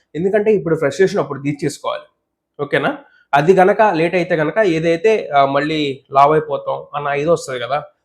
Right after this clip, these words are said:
వదిలేస్తే అంత ఫీలింగ్ వస్తది. మనకెందుకులే, ఆ, దారిన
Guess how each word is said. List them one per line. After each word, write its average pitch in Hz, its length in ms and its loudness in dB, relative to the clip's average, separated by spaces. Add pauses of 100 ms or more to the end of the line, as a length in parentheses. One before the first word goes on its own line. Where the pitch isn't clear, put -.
(140)
వదిలేస్తే 165 500 2
అంత 139 200 0
ఫీలింగ్ 175 340 -2
వస్తది. 127 300 -4
మనకెందుకులే, 139 800 -8 (300)
ఆ, 131 180 4
దారిన 131 380 2